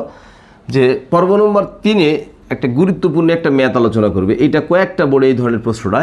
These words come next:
এসেছে যে যদি এ অনুপাত বি is equal to বি অনুপাত সি হয়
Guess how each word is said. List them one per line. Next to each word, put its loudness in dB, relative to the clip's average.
এসেছে -4
যে 0
যদি 2
এ 2
অনুপাত 2
বি 2
is 2
equal 2
to -2
বি 0
অনুপাত 0
সি -4
হয় -4